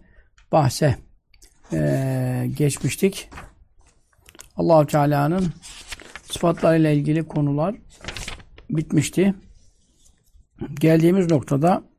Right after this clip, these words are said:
eee, İmam Gazali Hazretleri özellikle Efendimiz sallallahu aleyhi ve se-, teala aleyhi ve sellem Efendimizin,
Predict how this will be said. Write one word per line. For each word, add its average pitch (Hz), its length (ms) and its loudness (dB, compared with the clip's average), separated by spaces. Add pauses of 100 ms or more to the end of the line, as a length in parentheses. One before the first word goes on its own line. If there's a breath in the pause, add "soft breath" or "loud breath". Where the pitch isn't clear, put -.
(2500 loud breath)
eee, 156 260 0
İmam 185 320 0
Gazali 170 320 2
Hazretleri 156 440 -2
özellikle 185 500 -2
Efendimiz 185 320 0
sallallahu 156 420 0
aleyhi 147 200 -2
ve - 40 -4
se-, - 180 -12
teala 151 400 0
aleyhi 143 160 -2
ve 135 40 -4
sellem 160 240 -4
Efendimizin, 143 600 -4